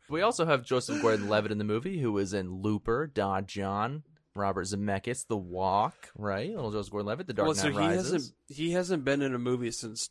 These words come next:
Speaker 2: two thousand and twelve or two thousand thirteen. Snowden was the last movie that he was in. Actually,
Speaker 1: Are
Speaker 2: maybe
Speaker 1: you
Speaker 2: that was, like,
Speaker 1: serious?
Speaker 2: twenty sixteen. So
Speaker 1: He
Speaker 2: it's
Speaker 1: must have
Speaker 2: been,
Speaker 1: been in
Speaker 2: like,
Speaker 1: a smaller
Speaker 2: four or five
Speaker 1: role or
Speaker 2: years.
Speaker 1: something, dude.
Speaker 2: Okay, no, no. He was, uh,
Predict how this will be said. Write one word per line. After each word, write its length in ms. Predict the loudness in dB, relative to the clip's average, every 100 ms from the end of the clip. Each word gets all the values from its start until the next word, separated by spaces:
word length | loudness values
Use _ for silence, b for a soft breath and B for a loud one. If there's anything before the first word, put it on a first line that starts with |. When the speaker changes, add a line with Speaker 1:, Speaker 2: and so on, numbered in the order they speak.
| -10
Speaker 2:
two 140 | -6
thousand 440 | 2 2 2 -2
and 400 | -4 -6 -8 -10 -8
twelve 440 | -2 2 2 2
or 80 | -2
two 200 | -4 -2
thousand 260 | -2 -2 -4
thirteen. 400 | -6 -6 -6 -4
Snowden 480 | -2 4 6 6 4
was 160 | 0 -2
the 160 | 0
last 260 | 2 0 0
movie 200 | -4 -4
that 80 | -4
he 100 | -6
was 180 | -6
in. 180 | -6 -6 -8
Actually, 320 | -10 -4 0
Speaker 1:
Are 20 |
Speaker 2:
maybe 60 | 2
Speaker 1:
you 20 |
Speaker 2:
that 80 | 0
was, 0 |
like, 80 |
Speaker 1:
serious? 240 | 0 -2 -4
Speaker 2:
twenty 160 | -8
sixteen. 560 | -10 -12 -14 -12 -10 -12 -14
So 140 | -12 0
Speaker 1:
He 100 | 4
Speaker 2:
it's 60 |
Speaker 1:
must 160 | 6 6
have 100 | 6
Speaker 2:
been, 80 | 6
Speaker 1:
been 20 |
in 60 | 6
Speaker 2:
like, 80 |
Speaker 1:
a 40 | 2
smaller 260 | 4 6
Speaker 2:
four 80 | 6
or 20 |
five 120 | 4 4
Speaker 1:
role 80 | 4
or 20 |
Speaker 2:
years. 120 | 2
Speaker 1:
something, 280 | 0 -4 -4
dude. 180 | -4 2
Speaker 2:
Okay, 160 | 2 2
no, 100 | 0
no. 120 | -2
He 160 | -4 -4
was, 140 | -4 -6 -14 _ -6
uh, 340 | -4 -2 -6